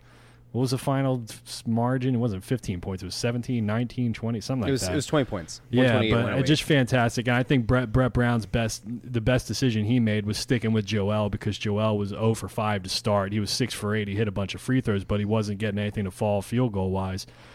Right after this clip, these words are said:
Speaker 1: Um, and then he finished five for eleven, so I guess he went five for six from there after he hit, hit those first two shots at the very end of the second, um, second quarter. So credit to Brett for sticking with him.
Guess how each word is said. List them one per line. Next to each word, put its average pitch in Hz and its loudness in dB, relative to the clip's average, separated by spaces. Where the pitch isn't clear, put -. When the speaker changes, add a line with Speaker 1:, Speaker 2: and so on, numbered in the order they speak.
Speaker 1:
Um, 98 0
and 107 2
then 110 2
he 107 2
finished 107 0
five 107 -2
for 98 -2
eleven, 101 0
so 104 -4
I 95 -2
guess 104 -6
he 101 -6
went 90 -8
five 110 -2
for 110 -10
six - -2
from 110 -2
there 95 -2
after 98 -4
he 101 -2
hit, 104 -2
hit 107 -4
those 98 -4
first 104 -4
two 104 -4
shots 101 -4
at 107 -6
the 110 -2
very 101 0
end 101 0
of 92 -6
the 95 -12
second, 101 -2
um, 90 -6
second 101 -4
quarter. 101 -2
So 110 -2
credit 120 0
to 104 -8
Brett 101 -2
for 101 -10
sticking 101 -4
with 90 -6
him. 95 -6